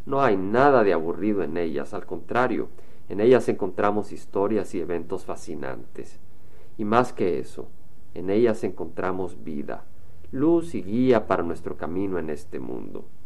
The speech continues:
Y hablando de historias interesantes, el capítulo dos del libro de Segunda de Reyes del Antiguo Testamento tiene una de ellas.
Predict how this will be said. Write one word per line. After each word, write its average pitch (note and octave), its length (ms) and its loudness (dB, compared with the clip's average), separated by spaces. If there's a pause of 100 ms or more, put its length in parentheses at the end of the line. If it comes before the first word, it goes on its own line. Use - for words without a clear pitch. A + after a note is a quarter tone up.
(680)
Y - 40 -4
hablando B2 380 6
de B2+ 80 10
historias B2 400 4
interesantes, A2+ 880 0 (300)
el A2 100 -6
capítulo D3+ 480 0
dos B2+ 240 8
del A2 140 4
libro A#2 240 4
de F2+ 100 4
Segunda G2 420 0
de E2 120 2
Reyes F#2+ 340 2
del D#2+ 140 0
Antiguo G2+ 340 -2
Testamento G2+ 800 -4 (240)
tiene B2 200 0
una C3 300 0
de B1 180 0
ellas. - 440 -6